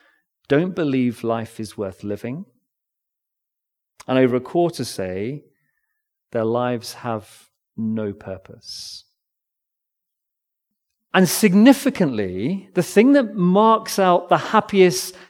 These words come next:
ten percent of people is not a fierce individualism, but actually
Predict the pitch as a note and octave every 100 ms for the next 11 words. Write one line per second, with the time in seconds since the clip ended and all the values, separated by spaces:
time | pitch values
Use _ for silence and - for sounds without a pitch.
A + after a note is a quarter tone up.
0 | _ - G3 A3 A#3 A3 G3 - G#3+ G#3+
1 | G3+ - C3 A2+ G#2 G2 F3 A3 _ _
2 | _ _ _ _ _ _ _ _ F#3+ E3
3 | F#3 A#3+ C#4+ C4+ - - A#3 B3 A#3+ -
4 | A3 G#3 G3 A#3 G#3 E3 B2 G2+ F#2 _
5 | _ _ _ _ _ _ _ _ _ _
6 | _ D3 F#3+ A#3+ G3 - D3 C3+